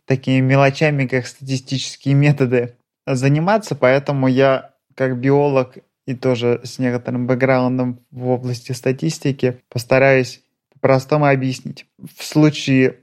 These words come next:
построения карты Инглхарта спрашиваем у людей много-много вопросов, и каждому человеку присваиваем баллы условные после обработки этих опросников. И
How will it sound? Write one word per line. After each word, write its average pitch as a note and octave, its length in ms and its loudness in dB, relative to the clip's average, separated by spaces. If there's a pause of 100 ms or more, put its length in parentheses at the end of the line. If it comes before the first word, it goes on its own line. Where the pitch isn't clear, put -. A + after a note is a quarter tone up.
построения C#3 520 0
карты C3+ 360 0
Инглхарта G3+ 840 0 (400)
спрашиваем C#3+ 1000 0
у C#3+ 100 0
людей C3+ 640 0
много-много C3+ 680 0
вопросов, G3+ 720 0 (460)
и C#3 480 2 (120)
каждому C#3+ 500 0
человеку E3+ 560 0
присваиваем D3 1160 0 (180)
баллы B2 600 -2 (220)
условные C3 540 -2
после B2+ 760 -2
обработки C3+ 680 -2
этих B2 380 -4 (360)
опросников. B2 640 -2 (240)
И F#3+ 500 2